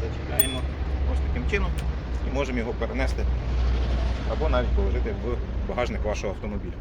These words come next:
Самокат повністю заряджений, про це сигналізує зелений світлодіод зарядного пристрою. Вимикаємо його і будемо робити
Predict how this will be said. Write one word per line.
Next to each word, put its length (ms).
Самокат 460
повністю 380
заряджений, 440
про 140
це 160
сигналізує 540
зелений 360
світлодіод 480
зарядного 400
пристрою. 420
Вимикаємо 520
його 240
і 160
будемо 280
робити 440